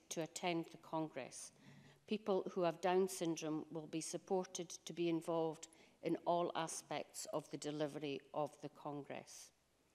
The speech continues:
Yesterday, on the twenty-first of March, we marked World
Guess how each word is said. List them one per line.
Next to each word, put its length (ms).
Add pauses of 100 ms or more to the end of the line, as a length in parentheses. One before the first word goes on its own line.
(600)
Yesterday, 720 (220)
on 100
the 60
twenty-first 720
of 100
March, 520 (120)
we 80
marked 520 (100)
World 380